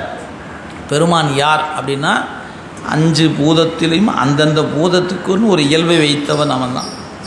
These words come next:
ஐயன்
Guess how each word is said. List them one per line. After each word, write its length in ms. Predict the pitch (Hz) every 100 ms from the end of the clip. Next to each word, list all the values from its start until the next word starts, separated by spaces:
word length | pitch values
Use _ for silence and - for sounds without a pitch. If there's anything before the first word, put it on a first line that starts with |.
| - - - - - - - - - - - - - - - - - - - - - - - - - - - - - - - - - - - - - - - -
ஐயன் 600 | 127 139 151 156 196 -